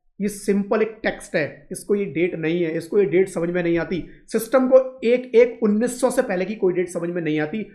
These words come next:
और एक एक उन्नीस सौ को friends ये क्या लेता है, एक एक उन्नीस सौ को ये लेता है वन, right। अगर मैं आज की बात करता हूँ equals to today, right, मैंने bracket start bracket close किया पन्द्रह फरवरी दो हज़ार तेईस, मैं इसको अगर convert करता हूं तो फ़ोर्टी फ़ोर नाइन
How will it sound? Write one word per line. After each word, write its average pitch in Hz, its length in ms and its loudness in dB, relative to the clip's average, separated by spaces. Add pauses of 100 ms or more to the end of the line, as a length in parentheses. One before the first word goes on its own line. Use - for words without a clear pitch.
(140)
और 202 280 -4
एक 254 180 2
एक 277 200 -2
उन्नीस 226 300 0
सौ 247 100 2
को 226 100 0
friends 233 260 -4
ये 214 60 -6
क्या 214 200 -2
लेता 208 240 0
है, 240 140 -6 (320)
एक 202 160 4
एक 240 200 0
उन्नीस 190 280 -2
सौ 208 100 -4
को 196 100 -2
ये 180 100 2
लेता 160 220 -4
है 185 60 0 (160)
वन, 127 240 -10 (480)
right। 151 320 -6 (120)
अगर 262 200 2
मैं 330 180 -2
आज 190 200 0
की 226 100 -2
बात 190 200 2
करता 165 200 -4
हूँ 151 140 -6
equals 175 280 -2
to - 120 -4 (560)
today, 196 220 6 (340)
right, 151 340 -4
मैंने 180 160 -2
bracket 196 320 0
start 226 280 -2
bracket 185 320 -2
close 208 200 0
किया 226 180 0 (200)
पन्द्रह 202 480 -2 (360)
फरवरी 185 360 0
दो 165 160 0
हज़ार 165 280 -2 (160)
तेईस, 151 380 -2 (240)
मैं 190 120 -4 (160)
इसको 214 260 -4
अगर 269 220 0
convert 214 340 -2
करता 190 220 -4
हूं 208 100 -2
तो 247 100 0
फ़ोर्टी 202 360 -6
फ़ोर 247 240 2
नाइन 196 260 -2